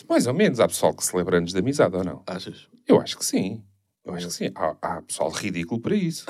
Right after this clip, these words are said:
Speaker 2: <laughs>
Speaker 1: Pá, e
Speaker 2: Não,
Speaker 1: desculpem,
Speaker 2: isso não.
Speaker 1: agora de repente está alguém a ouvir esta merda e de repente,
Speaker 2: Aham.
Speaker 1: "Ya, pá, eu te-, faço dez anos
Speaker 2: De, de
Speaker 1: em março
Speaker 2: amizade
Speaker 1: de
Speaker 2: com,
Speaker 1: amizade
Speaker 2: com a
Speaker 1: com o
Speaker 2: Sara.
Speaker 1: Vítor."
Speaker 2: Com
Speaker 1: Ou
Speaker 2: o
Speaker 1: isso.
Speaker 2: Vítor, sim.
Speaker 1: <laughs>
Speaker 2: Ah,
Speaker 1: Pá,
Speaker 2: yeah.
Speaker 1: eh, mas, mas já, já vamos. Eu gostava,
Speaker 2: Nem sei.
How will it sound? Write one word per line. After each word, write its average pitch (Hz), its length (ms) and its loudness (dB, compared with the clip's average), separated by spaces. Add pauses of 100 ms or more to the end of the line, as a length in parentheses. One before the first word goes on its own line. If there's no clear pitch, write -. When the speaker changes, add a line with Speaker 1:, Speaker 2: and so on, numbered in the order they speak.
(180)
Speaker 2:
<laughs> - 180 8
Speaker 1:
Pá, 160 160 8
e 120 200 8
Speaker 2:
Não, - 80 4
Speaker 1:
desculpem, 143 460 8
Speaker 2:
isso - 60 0
não. - 160 -4 (360)
Speaker 1:
agora 135 160 4
de - 80 -6
repente 120 340 6
está - 160 6
alguém 107 380 8
a 98 80 6
ouvir 101 240 0
esta 98 260 0
merda 104 240 4
e 110 60 -2
de 107 80 -2
repente, 95 220 -4
Speaker 2:
Aham. 156 80 0 (220)
Speaker 1:
"Ya, 185 60 -4
pá, 85 240 -4
eu 85 100 -4
te-, - 200 -4 (100)
faço - 300 -6
dez 107 260 8
anos 131 380 8 (400)
Speaker 2:
De, 123 400 0
de 123 120 2
Speaker 1:
em 127 40 6
março 127 260 10
Speaker 2:
amizade 123 160 10
Speaker 1:
de - 80 -8
Speaker 2:
com, 131 160 8
Speaker 1:
amizade 127 320 8
Speaker 2:
com 135 60 8
a 131 60 6
Speaker 1:
com 131 40 2
o - 20 0
Speaker 2:
Sara. 135 240 10
Speaker 1:
Vítor." 123 360 6 (100)
Speaker 2:
Com 165 80 6
Speaker 1:
Ou 131 80 6
Speaker 2:
o 147 60 10
Speaker 1:
isso. 160 240 6
Speaker 2:
Vítor, - 160 -8
sim. 123 260 -6
Speaker 1:
<laughs> - 720 -8
Speaker 2:
Ah, 101 400 -4 (320)
Speaker 1:
Pá, - 80 0
Speaker 2:
yeah. 135 300 2
Speaker 1:
eh, 107 240 10
mas, 107 300 6
mas 92 180 0
já, 85 160 2 (180)
já 95 160 -2
vamos. 87 300 -4 (120)
Eu 101 140 0
gostava, 117 240 4
Speaker 2:
Nem 131 100 4
sei. 160 240 10